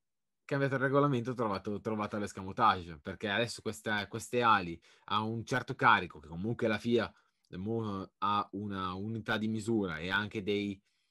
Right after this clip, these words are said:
eh, controlli, delle verifiche per-, e delle omologhe,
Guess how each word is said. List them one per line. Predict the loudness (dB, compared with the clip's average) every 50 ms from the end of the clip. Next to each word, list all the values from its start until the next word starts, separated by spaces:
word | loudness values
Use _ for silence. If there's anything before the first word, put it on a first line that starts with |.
| _ _ -10
eh, | -6 -4 -4 -4 -4 -4
controlli, | -6 -8 -4 0 2 4 4 4 4 2 -2 -4
delle | -4 -4 -2
verifiche | -2 0 0 0 0 0 -2 -6 -10 -8 -8 -10 -10 _ _ _ _ _ _ _ _ _ _ _ _ _ _ _ _ _ _ _ _ _ -20 -14 -6
per-, | -6 -2 2
e | 2 2 2
delle | 4 2 2 4 4
omologhe, | 2 2 2 0 0 0 0 0 -2 -4 -4 -6